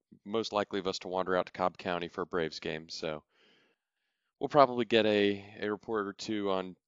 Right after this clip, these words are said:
tailgating up near SunTrust Park at some point. He also goes to a number of Atlanta United games. He's gonna be a season ticket holder this year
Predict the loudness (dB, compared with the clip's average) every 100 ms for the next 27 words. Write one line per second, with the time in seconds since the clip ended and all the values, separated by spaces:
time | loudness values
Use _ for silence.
0 | _ -2 -2 2 0 2 -2 -4 -10 -4
1 | -2 -2 -2 -4 -10 -20 _ -8 -4 -4
2 | -6 -8 -4 -2 -2 -6 -8 -8 -10 -12
3 | -10 -10 -14 _ _ _ _ -4 -4 -2
4 | -4 -4 _ -20 -20 _ -6 -4 -2 -2
5 | 0 0 -2 0 0 0 0 0 0 -2
6 | -2 -4 -4 -4 -6 -10 -12 _ _ -8
7 | -2 -2 -2 -6 -4 -4 -2 0 0 -2
8 | -4 -6 -6